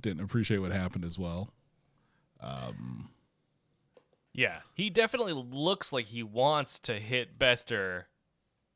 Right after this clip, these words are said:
Speaker 2: but that won't happen yet.
Speaker 1: <laughs> Yet. <laughs> Exactly. Um, we jump from that to, uh, Talia walking away, and then, uh,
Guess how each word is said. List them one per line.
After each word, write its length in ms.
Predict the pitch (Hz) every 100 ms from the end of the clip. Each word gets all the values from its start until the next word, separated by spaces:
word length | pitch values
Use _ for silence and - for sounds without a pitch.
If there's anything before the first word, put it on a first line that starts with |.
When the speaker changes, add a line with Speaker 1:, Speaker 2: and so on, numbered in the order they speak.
| _ _
Speaker 2:
but 100 | -
that 140 | 233 277
won't 140 | 240
happen 420 | 208 180 147 135 131
yet. 440 | 127 127 123 - 165
Speaker 1:
<laughs> 40 |
Yet. 340 | 143 139 - - - -
<laughs> 1080 | 339 - 370 - 370 - - 285 - - - -
Exactly. 800 | 143 127 - - 82 - 73 76 - _ _ _ - - - -
Um, 600 | 104 104 104 98 95 90 - -
we 120 | 110
jump 260 | 101 139 135
from 180 | 139 120
that 460 | 120 120 120 -
to, 960 | - 117 113 110 107 107 107 107 104 101
uh, 380 | 101 98 95 95 92 - - _ _ _
Talia 440 | - 131 120 117 117
walking 420 | 117 127 127 131
away, 500 | 117 117 120 120 117
and 140 | 107
then, 280 | 104 101 95
uh, 760 | 92 95 92 90 90 87 90